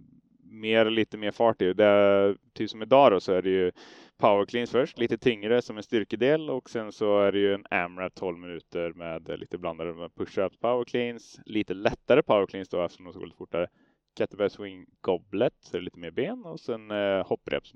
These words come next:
för att få upp pulsen lite. Och så snurrar runt på det i tolv minuter. Så det blir lite mer högintensivt, även om det är lite mer lyft och så också, men inte så supertunga vikter som det är i en styrkedel.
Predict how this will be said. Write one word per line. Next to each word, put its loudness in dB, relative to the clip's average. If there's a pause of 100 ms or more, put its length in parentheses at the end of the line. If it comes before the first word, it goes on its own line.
för -10
att -4
få -4
upp -6
pulsen -4
lite. -10 (480)
Och -16
så -10
snurrar -4
runt -10
på -6
det -2 (680)
i -14
tolv -4
minuter. -16
Så -4
det 0
blir 6
lite 4
mer 2
högintensivt, 0
även -2
om -12
det 0
är 2
lite 2
mer -2
lyft -4
och -2
så -6
också, -4
men -10
inte -10
så 0
supertunga -6
vikter -6
som -14
det -2
är -2
i -6
en -14
styrkedel. -4